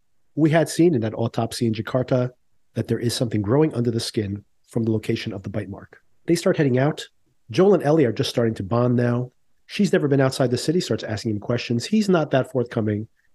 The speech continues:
but little by little, even now, you can see that he's warming to her slightly. He's probably thinking of the relationship he had with his daughter. This is a very different girl than his daughter, obviously, but I'm sure he can't help but make the connection in his own mind. As they're working their way towards the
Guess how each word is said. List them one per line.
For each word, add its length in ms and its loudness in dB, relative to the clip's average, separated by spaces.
but 120 0
little 180 0
by 100 4
little, 240 2
even 220 2
now, 160 0
you 100 0
can 140 -2
see 140 -2
that 100 0
he's 160 0
warming 320 0
to 120 -4
her 120 -2
slightly. 520 -6
He's 140 2
probably 240 2
thinking 440 0
of 400 -2
the 140 -4
relationship 400 -4
he 60 0
had 100 -2
with 100 -6
his 80 -8
daughter. 300 -4
This 160 -2
is 60 0
a 60 4
very 260 0
different 480 -2
girl 300 0
than 160 -4
his 100 -4
daughter, 420 -8
obviously, 580 -10
but 80 2
I'm 80 2
sure 220 0
he 360 -2
can't 220 -2
help 140 -2
but 100 -6
make 200 -2
the 60 -10
connection 380 -4
in 60 -2
his 80 -6
own 120 -2
mind. 320 -4
As 180 0
they're 100 2
working 260 0
their 80 0
way 120 2
towards 420 -2
the 340 -2